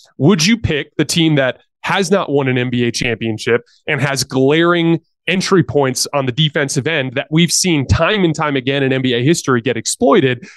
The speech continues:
I just don't think they're as safe as a bet, of a bet, compared to some of the other teams that we have elsewhere in the league. I don't think that's an insult to Denver. They're a great team. I think they can win it. I just think that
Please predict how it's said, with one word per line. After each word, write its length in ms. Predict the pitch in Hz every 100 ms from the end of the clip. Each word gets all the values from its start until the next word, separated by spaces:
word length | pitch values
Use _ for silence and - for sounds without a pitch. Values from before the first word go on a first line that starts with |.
| -
I 160 | 185 220
just 220 | 180 202
don't 200 | 196 185
think 200 | 180 170
they're 200 | 160 143 139
as 360 | 147 139 -
safe 280 | - 143 143
as 180 | 123 113
a 100 | 95 _
bet, 440 | 165 180 - - _ _ _ _ _
of 160 | 165 160
a 100 | 131
bet, 380 | 185 190 123 -
compared 400 | - 156 143 139
to 60 | 131
some 200 | 123 135
of 60 | 120
the 120 | 127
other 220 | 123 123
teams 320 | 123 131 113
that 140 | 107 127
we 80 |
have 200 | 120 120 120 -
elsewhere 340 | 131 127 127
in 60 | 120
the 60 | 120
league. 220 | 120 -
I 60 | 175
don't 160 | 233
think 140 | 240 190
that's 200 | 165 -
an 140 | 135 -
insult 440 | 135 127 - 135
to 60 | -
Denver. 480 | 120 107 139 196 - -
They're 140 | - 247
a 40 |
great 260 | 196 226 175
team. 340 | 233 240 131 -
I 80 | 220
think 220 | 247 233
they 120 | 240
can 480 | 226 - 190 202 185
win 200 | 214 294
it. 100 | - _ _ - -
I 120 | 170
just 300 | 147 175 -
think 220 | 175 170
that 260 | 170 143